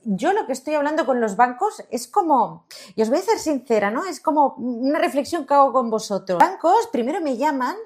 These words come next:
y me dicen, "Monse, ¿cómo vas de hipotecas? ¿Tienes hipotecas? Porque es que notamos que ha habido como un freno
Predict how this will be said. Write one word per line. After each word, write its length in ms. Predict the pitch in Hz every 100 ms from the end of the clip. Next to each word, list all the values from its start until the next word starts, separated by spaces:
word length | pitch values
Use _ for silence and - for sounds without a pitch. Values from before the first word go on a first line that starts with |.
| _
y 160 | - 240
me 140 | 226
dicen, 340 | 220 220 208 208
"Monse, 640 | 294 339 - 330 208 175
¿cómo 220 | 220 220
vas 180 | 403 440
de 60 | 320
hipotecas? 560 | 226 220 220 190 185
¿Tienes 260 | - 277 392
hipotecas? 560 | 392 277 233 233 403 -
Porque 180 | 285 262
es 100 | -
que 100 | 339
notamos 420 | 302 311 359 392
que 100 | 302
ha 40 |
habido 200 | 277 220
como 320 | 214 214 220 -
un 180 | 349 330
freno 520 | - - 302 294